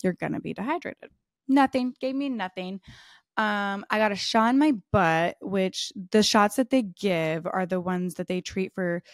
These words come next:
schizophrenia, schizophrenic patients. And so it kind of, like, shuts down your nervous system. Um,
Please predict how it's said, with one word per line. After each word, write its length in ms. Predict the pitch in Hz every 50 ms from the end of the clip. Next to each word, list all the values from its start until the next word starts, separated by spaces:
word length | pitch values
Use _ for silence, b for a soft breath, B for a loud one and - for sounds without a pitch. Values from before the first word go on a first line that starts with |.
| B B B B B B _ _
schizophrenia, 1040 | - - - 220 - 208 185 - 196 180 185 185 185 190 190 185 190 190 190 - - _ _ _ _ _
schizophrenic 800 | 208 - - - 254 226 - 247 - - 220 214 214 220 208 -
patients. 560 | _ - 233 226 - - 262 262 262 233 - -
And 180 | - 208 196
so 180 | - 214 196 185
it 140 | 175 - -
kind 300 | - 202 208 202 202 202
of, 140 | 202 190
like, 240 | 180 190 180 165 -
shuts 200 | - - 180 -
down 160 | - 202 190 190
your 80 | 185 180
nervous 320 | 180 180 180 175 208 208
system. 460 | - 240 226 - 262 254 254 262 269 269 B B B B B B B B B B _ _ _
Um, 760 | - 202 196 190 185 175 185 - - - - - 214 208 196